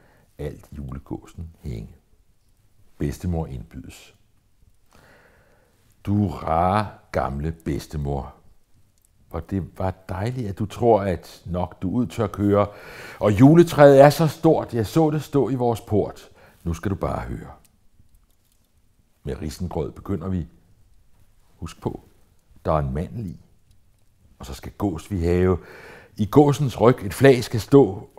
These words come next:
og den har små manchetter på og grankrans om sin mave. Når far skærer hul på gåsen,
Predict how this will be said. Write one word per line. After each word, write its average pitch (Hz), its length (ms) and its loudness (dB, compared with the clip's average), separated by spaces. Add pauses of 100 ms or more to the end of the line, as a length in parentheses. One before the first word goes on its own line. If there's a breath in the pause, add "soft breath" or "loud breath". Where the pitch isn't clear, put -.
(120)
og 90 160 -2
den 87 460 -2
har 82 180 -6
små 101 300 -2
manchetter 92 480 -4
på 90 220 -6
og - 100 -12
grankrans - 840 -8
om 101 160 -12
sin 104 240 -10
mave. 58 320 -12 (2750)
Når 65 200 -10
far 78 320 -6
skærer 80 260 -8
hul 90 260 -4 (260)
på - 80 -16
gåsen, 90 600 -6